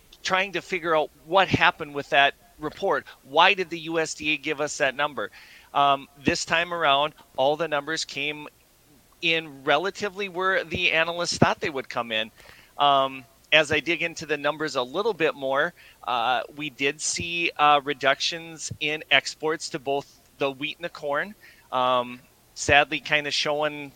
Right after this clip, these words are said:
the state of affairs where we have seen demand being a little bit sluggish. And, uh, South America,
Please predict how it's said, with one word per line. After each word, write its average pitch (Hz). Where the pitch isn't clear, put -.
the 147
state 147
of 139
affairs 156
where 143
we 139
have 139
seen 156
demand 143
being 147
a 139
little 139
bit 160
sluggish. 147
And, 151
uh, 156
South -
America, 175